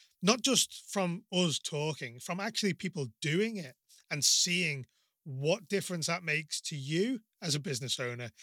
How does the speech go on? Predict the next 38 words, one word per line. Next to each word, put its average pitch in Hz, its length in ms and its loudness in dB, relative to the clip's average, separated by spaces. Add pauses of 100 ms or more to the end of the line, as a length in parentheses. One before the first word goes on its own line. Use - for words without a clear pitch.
(240)
to 165 100 2
your 156 120 6
team 202 560 2 (200)
as 156 440 0 (340)
employees, 143 880 -2
but - 120 -10
your 156 200 -4
customers 170 560 -2
as 135 100 -4
well. 151 160 0
And 143 100 -2
that's - 320 -2
really 170 300 0
the 143 100 -6
people 160 400 -2 (360)
that 175 100 -8
we 151 80 -2
really 196 340 4
need 165 180 2
to 143 100 0
impact 147 400 -2 (340)
the 147 80 -4
most. 143 520 -2 (320)
And 156 260 2 (160)
yeah, 175 220 6 (100)
I 180 140 4
can't, 180 380 -4
I 202 140 0
go 185 160 0
on 160 140 2
about 147 220 -4
it 170 100 -8
so 170 240 0
much. - 380 -6 (260)
I 165 80 2
go, 165 240 6 (160)
you 160 80 0
know, 165 160 6